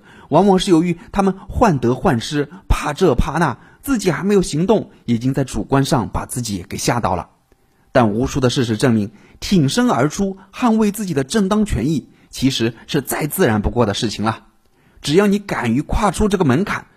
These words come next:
突破这个心理关口，你就会发现自己一直以来所担心的事情，其实并没有想象中那么严重。卸掉了精神上的包袱，你反而会更加自在。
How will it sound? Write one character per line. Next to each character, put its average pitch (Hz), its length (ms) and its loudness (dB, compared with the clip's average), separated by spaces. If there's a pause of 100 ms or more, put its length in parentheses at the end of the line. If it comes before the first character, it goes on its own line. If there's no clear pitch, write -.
(220)
突 233 240 0
破 226 180 2
这 202 80 -4
个 185 80 4
心 226 200 0
理 180 40 2
关 233 260 2
口， - 300 -6 (240)
你 113 120 0
就 113 120 -2
会 107 100 0
发 107 160 0
现 104 300 -4 (260)
自 240 160 2
己 180 140 -2
一 226 180 -2
直 196 140 -4
以 175 80 2
来 151 120 4
所 165 200 -2
担 202 240 2
心 214 140 2
的 196 80 2
事 208 140 0
情， 127 260 -2 (260)
其 - 180 -2
实 156 220 0 (200)
并 269 200 0
没 170 80 6
有 160 100 4
想 104 260 -2
象 117 180 0
中 113 180 0
那 120 80 4
么 117 80 2
严 92 220 -4
重。 101 240 -4 (760)
卸 - 220 2
掉 143 160 4
了 110 80 2
精 185 220 2
神 135 160 0
上 123 140 0
的 110 80 0
包 117 180 4
袱， 110 220 -4 (200)
你 196 140 0
反 - 240 2
而 131 140 2
会 - 200 -2
更 147 200 2
加 110 160 0
自 113 160 -4
在。 101 320 -6